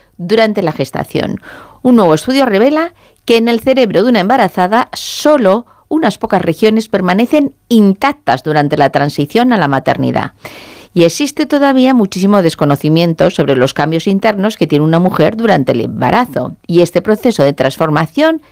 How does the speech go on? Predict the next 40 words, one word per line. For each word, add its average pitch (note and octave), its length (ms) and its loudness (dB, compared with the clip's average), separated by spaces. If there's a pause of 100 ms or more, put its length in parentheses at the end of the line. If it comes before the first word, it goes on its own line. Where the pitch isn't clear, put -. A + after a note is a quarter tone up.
¿sabéis A3 320 -2
cómo A#3 200 0
se A#3 160 -2
llama? C#4+ 400 0 (400)
Se B3+ 220 0
llama D#4+ 440 0
matrescencia. F3+ 1080 -2 (500)
Menos B3+ 320 2
mal B3 300 0
que - 80 -2
en G#3 60 2
la F3+ 80 2
actualidad F3 580 -2
varios A3+ 300 0
grupos D#3 280 -6
de D#3 60 -4
investigación, D3+ 560 0
incluido E3+ 420 4
uno C#3 200 2
en C3 100 2
España C#3 360 0
liderado C#3+ 520 2
por C3 140 -2
Susana F#3 420 -2
Carmona C3 540 -2
del C3+ 140 0
Hospital D#3+ 420 -2
Gregorio E3+ 420 2
Marañón F3 640 0
en C4 180 2
Madrid, F3+ 400 0 (360)
se - 160 -4
están D4 300 0
ocupando B3 480 0
de G3+ 80 2
analizar E3+ 500 0
las B3 320 -2
modificaciones A#3+ 1040 0
que F#3 120 0
ocurren B3 540 0